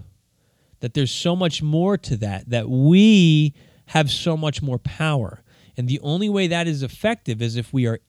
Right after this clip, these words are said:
ignorant to that power. And I want to give that disclaimer right now because I'm gonna go down some dark roads right now, but I want us to be mindful that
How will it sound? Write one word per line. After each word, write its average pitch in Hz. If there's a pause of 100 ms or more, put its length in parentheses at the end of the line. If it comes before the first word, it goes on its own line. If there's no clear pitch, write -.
ignorant 156
to 131
that 110
power. 110
And 110
I 131
want 233
to 226
give 180
that 160
disclaimer 135
right 113
now 107
because 113
I'm 156
gonna 233 (340)
go 226
down 208
some 175
dark 175
roads 135
right 104
now, 92
but 110
I 123
want 151
us 175
to -
be 170
mindful 165 (480)
that 123